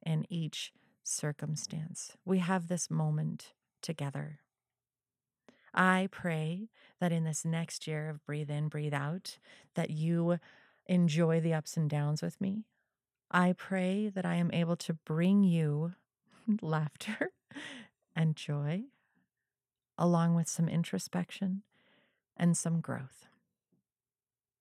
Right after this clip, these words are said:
I pray that by listening in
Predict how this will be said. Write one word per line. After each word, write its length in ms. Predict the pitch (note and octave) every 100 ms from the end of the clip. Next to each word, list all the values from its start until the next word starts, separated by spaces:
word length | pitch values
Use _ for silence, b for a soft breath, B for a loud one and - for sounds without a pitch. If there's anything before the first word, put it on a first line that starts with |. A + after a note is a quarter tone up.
| _ _ _ _ _ _ _ _ _ -
I 140 | E3+ E3+
pray 720 | - - G3+ F#3 F3 F3+ F#3 B B B
that 160 | E3
by 160 | D3+ D#3+
listening 880 | E3 F3+ - F#3 E3+ D#3+ E3 F3 E3+ _ -
in 500 | D#3+ C#3 C#3 E3+